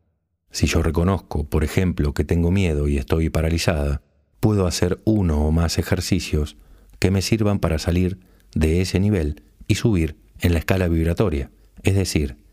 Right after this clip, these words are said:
calibrarme. Por eso es importante, antes, trabajar desde el autoconocimiento y poder entender cuáles son nuestras emociones a cada momento.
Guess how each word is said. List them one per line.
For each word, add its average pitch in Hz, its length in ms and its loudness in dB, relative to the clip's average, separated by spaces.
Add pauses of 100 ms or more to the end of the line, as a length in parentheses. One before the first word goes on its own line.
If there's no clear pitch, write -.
(180)
calibrarme. 73 600 -2 (1600)
Por 80 160 2
eso 87 260 0
es 85 140 -2
importante, 85 720 0 (140)
antes, 76 500 -2 (280)
trabajar 98 480 2
desde 92 180 2
el 90 100 2
autoconocimiento 92 960 0
y 78 80 0
poder 107 300 0
entender 98 420 0
cuáles 98 320 -2
son 101 200 2
nuestras 87 340 -2
emociones 107 580 0 (480)
a - 100 0
cada 90 280 0
momento. 69 500 -2